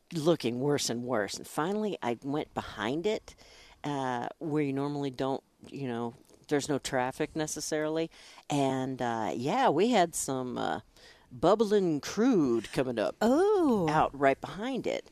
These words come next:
Speaker 2: Wow.
Speaker 1: And it was only affecting that one in particular shrub, not the rest of the row.
Speaker 2: So it wasn't getting that far, maybe.
Speaker 1: Yes.
Speaker 2: Interesting. Wow.
Speaker 1: Mm. Yeah. So, so yeah, you're right. When watching where,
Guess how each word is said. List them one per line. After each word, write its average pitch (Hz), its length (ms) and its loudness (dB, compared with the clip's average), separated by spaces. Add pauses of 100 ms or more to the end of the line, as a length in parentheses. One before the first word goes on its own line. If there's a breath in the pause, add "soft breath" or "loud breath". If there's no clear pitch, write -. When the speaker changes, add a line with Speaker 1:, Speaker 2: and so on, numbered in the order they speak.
Speaker 2:
Wow. 208 580 -4
Speaker 1:
And 165 180 4
it 143 120 0
was 147 160 2
only 247 260 0
affecting 226 480 -4
that 151 200 -4
one 156 580 -4 (280)
in 160 220 -4 (220)
particular 165 460 -4
shrub, 185 460 -2
not 127 280 -2
the 143 100 -2
rest 143 380 0
of 123 180 -6
the 123 160 0
row. 127 500 -6 (120)
Speaker 2:
So 196 80 -10
it 180 80 -8
wasn't 190 240 0
getting 190 240 -8
that 175 180 -12
far, 175 220 -12
maybe. 170 400 -12
Speaker 1:
Yes. - 600 -4 (280 soft breath)
Speaker 2:
Interesting. 180 580 -4
Wow. 180 280 -2
Speaker 1:
Mm. 170 60 -8 (220)
Yeah. 143 280 -8 (500 soft breath)
So, 139 500 -6
so 180 220 0 (180)
yeah, 180 340 0
you're 147 160 -6
right. 151 300 -6 (200)
When 131 280 -8 (100)
watching 131 520 -8
where, 160 320 -2